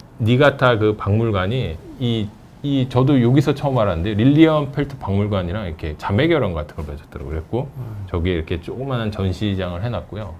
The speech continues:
Speaker 1: 그래서 일본 사람들은 오스트리아에 대한 그게 굉장히 강합니다. 우리한테
Speaker 2: 음.
Speaker 1: 스키를 전파해줬고 그런 거에 대해서 높이 평가하는. 그래서 그런 내용들은 이제 조성아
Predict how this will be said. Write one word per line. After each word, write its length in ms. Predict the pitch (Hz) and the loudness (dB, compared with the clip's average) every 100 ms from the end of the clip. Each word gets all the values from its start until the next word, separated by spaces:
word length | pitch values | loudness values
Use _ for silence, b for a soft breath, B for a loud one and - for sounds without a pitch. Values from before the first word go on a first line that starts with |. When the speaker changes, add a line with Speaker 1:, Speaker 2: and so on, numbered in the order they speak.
| - | -12
Speaker 1:
그래서 220 | - 101 B B B - | -6 -6 B B B -4
일본 320 | 117 139 156 | 0 2 4
사람들은 520 | 165 151 143 139 147 | 6 6 6 0 0
오스트리아에 580 | 127 117 117 - 151 139 | 0 0 0 0 2 2
대한 240 | 127 120 | 0 -2
그게 400 | 101 95 95 85 80 | -4 -2 -2 -2 -4
굉장히 240 | 110 107 101 | -4 -2 -4
강합니다. 420 | - 87 78 73 80 | -6 -8 -8 -10 -4
우리한테 680 | 104 113 113 110 104 104 | 0 2 0 -2 -4 -6
Speaker 2:
음. 20 | |
Speaker 1:
스키를 380 | 135 - 139 127 | -10 -8 -6 -6
전파해줬고 720 | - 92 92 110 90 85 151 156 | -6 -8 -6 -6 -6 -8 -10 -8
그런 180 | 117 | -6
거에 160 | 104 98 | -6 -6
대해서 300 | 90 95 101 - - - - 92 98 - B B B B B - - | -6 -6 -8 -10 -20 -18 -10 -8 -10 -14 B B B B B -20 -10
높이 300 | 110 117 - | -6 -6 -8
평가하는. 560 | - 131 135 87 73 69 - - | -8 -6 -4 -6 -6 -8 -12 -4
그래서 460 | 113 120 170 202 B B B - | 0 4 4 2 B B B -4
그런 300 | 127 147 151 | 4 4 6
내용들은 520 | 117 131 135 135 131 | 4 4 2 0 0
이제 180 | 110 110 | 0 0
조성아 540 | 110 110 123 117 113 | -2 -2 -2 -2 -4